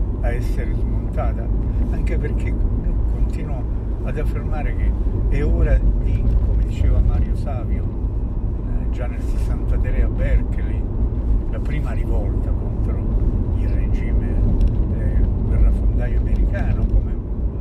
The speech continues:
Marco ha mostrato, mettendosi in discussione col suo corpo, non solo con gli giovani, con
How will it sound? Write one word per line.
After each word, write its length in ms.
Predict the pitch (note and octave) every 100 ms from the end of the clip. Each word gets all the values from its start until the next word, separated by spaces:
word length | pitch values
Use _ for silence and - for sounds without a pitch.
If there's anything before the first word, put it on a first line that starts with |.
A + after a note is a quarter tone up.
| -
Marco 460 | - D3 C#3+ - A#2+ - - - - - -
ha 340 | - - - - - - - - - -
mostrato, 640 | - - - - - - - -
mettendosi 540 | - A2+ - - -
in 200 | - -
discussione 560 | - - - - D3 -
col 160 | D#3+ -
suo 200 | - -
corpo, 480 | - - - - - - - - - -
non 100 | -
solo 240 | - -
con 160 | - -
gli 240 | - -
giovani, 340 | - - - - - - - - - - - - -
con 200 | - -